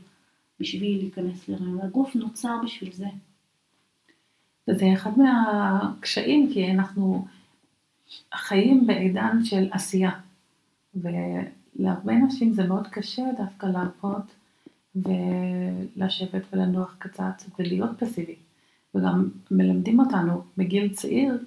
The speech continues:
Speaker 2: לדעתי, לא להיות פסיביים, ואולי אנחנו קצת איבדנו את הנשיות, אה, במקור, וזה משהו שמשפיע על, אה, רמת הפוריות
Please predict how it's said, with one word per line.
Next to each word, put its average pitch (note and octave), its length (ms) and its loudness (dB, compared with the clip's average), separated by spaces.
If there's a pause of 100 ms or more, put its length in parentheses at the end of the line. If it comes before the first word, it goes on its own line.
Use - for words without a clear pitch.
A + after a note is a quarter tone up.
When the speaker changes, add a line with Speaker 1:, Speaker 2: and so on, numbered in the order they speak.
Speaker 2:
לדעתי, F#3+ 500 -6 (1080)
לא G#3 160 10
להיות D4 300 6
פסיביים, F3+ 560 2 (100)
ואולי F3+ 880 0
אנחנו A#3+ 400 2
קצת A#3 260 -2
איבדנו A3 460 4
את G#3+ 140 -4
הנשיות, G3 960 2 (1040)
אה, F#3 100 0
במקור, F#3+ 640 2 (400)
וזה F#3 260 -2
משהו G3 340 0 (640)
שמשפיע F#3 460 0
על, F3 240 -4
אה, F3 520 -4
רמת F#3 220 -4
הפוריות F3+ 720 -8